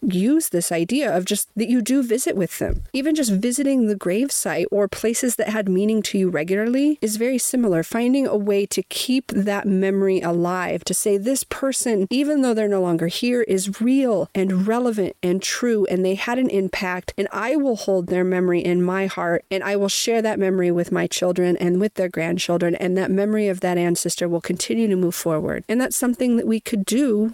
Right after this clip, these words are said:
with those, those loved ones that we've lost. That's also something we can even do, like Ivy said, to adapt that to non-death losses, remembering and visiting with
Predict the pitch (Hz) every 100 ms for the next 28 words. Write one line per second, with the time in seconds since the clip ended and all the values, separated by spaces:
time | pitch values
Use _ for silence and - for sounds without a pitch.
0 | - 208 226 - 220 208 - - 202 214
1 | 208 214 220 226 185 170 175 170 170 165
2 | 95 180 - - - 277 254 247 233 233
3 | 233 226 208 202 226 208 202 196 196 196
4 | 190 214 262 277 - 185 - 185 202 208
5 | - 190 - 190 185 180 190 202 208 180
6 | 185 185 - - 185 220 339 - 185 190
7 | 214 - _ - 233 254 226 262 269 247
8 | 190 185 254 285 _ - 214 190 214 -
9 | 269 247 196 185 190 202 - -